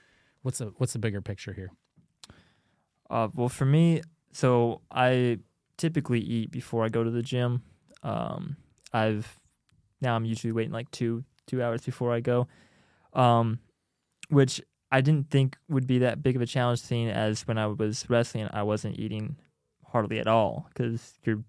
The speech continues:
Speaker 2: goal is to cut weight. So sometimes I would go having, like, maybe an apple for the whole day. But,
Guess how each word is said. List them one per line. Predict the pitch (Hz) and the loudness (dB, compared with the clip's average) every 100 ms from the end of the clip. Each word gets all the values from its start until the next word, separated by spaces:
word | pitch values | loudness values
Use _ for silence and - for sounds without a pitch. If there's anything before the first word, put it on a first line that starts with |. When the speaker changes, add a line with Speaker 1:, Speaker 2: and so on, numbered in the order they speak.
| _ | _
Speaker 2:
goal | 120 | -2
is | 107 | -2
to | - | -6
cut | - 110 | -8 -6
weight. | 127 120 110 - | 0 0 0 -4
So | |
sometimes | - 110 107 110 104 | -2 -2 0 -2 -2
I | 104 | -2
would | 107 | 0
go | 107 104 104 - _ _ _ | 0 0 -2 -8 _ _ _
having, | - 113 104 | -6 -4 -4
like, | 104 - | -6 -4
maybe | 110 104 | -6 -4
an | 104 | -6
apple | - 107 - - _ | -6 -6 -8 -16 _
for | - | -10
the | 110 | -8
whole | - - | -6 -6
day. | - 131 - - - _ _ - | -6 -8 -12 -20 -20 _ _ 4
But, | 123 117 | 6 6